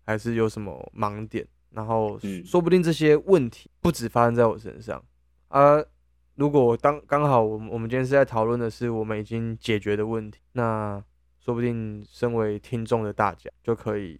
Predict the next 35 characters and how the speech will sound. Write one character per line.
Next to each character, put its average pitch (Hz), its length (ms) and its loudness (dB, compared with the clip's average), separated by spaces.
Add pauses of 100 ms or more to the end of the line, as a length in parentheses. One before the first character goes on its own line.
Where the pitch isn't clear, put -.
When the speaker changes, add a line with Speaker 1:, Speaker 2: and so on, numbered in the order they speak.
Speaker 1:
稍 - 260 2
微 107 200 0
借 120 220 -2
鉴 110 200 -6
一 104 140 -10
下， 104 380 -6
这 113 100 -8
是， 104 420 -12 (380)
就 110 100 -10
是 104 300 -12 (380)
这 139 100 0
世 143 160 -2
界 139 80 4
上 117 340 -2 (240)
有 123 120 -4
跟 131 200 2
你 123 80 -2
一 113 120 -10
样 120 140 0
有 110 140 -4
遭 110 300 0
遇 110 80 -4
的 107 80 -6
人， - 180 -12
你 113 120 -8
不 110 140 -6
用 123 220 0
觉 107 180 -6
得 104 160 -4
自 - 160 -18
己 104 340 -14
特 120 180 -2
别 107 160 -4
的 - 220 -16
衰， - 400 -10